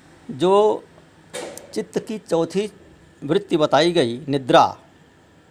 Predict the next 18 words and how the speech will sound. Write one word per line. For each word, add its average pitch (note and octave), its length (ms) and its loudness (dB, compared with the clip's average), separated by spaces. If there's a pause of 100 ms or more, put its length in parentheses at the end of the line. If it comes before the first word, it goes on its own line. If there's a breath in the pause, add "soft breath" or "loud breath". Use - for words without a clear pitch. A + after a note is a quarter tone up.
(1300 soft breath)
और F#3 180 6
उसकी G3+ 380 -2
जो A3+ 80 0
परिभाषा D#3 520 4
की C#3+ 220 -4
गई, A#2+ 320 -2 (300)
अभाव D#3+ 360 4
प्रत्यालंबना D3 880 0
वृत्तिर C#3 340 -4
निद्रा, A#2+ 460 0 (2000 soft breath)
वह C#3+ 360 4 (2000 soft breath)
मांडूक्य D#3+ 500 0
उपनिषद E3+ 600 0 (460)
के G3 180 2
सुषुप्ति - 520 -6
की D#3 160 -2
परिभाषा C3+ 540 2
से B2+ 300 -6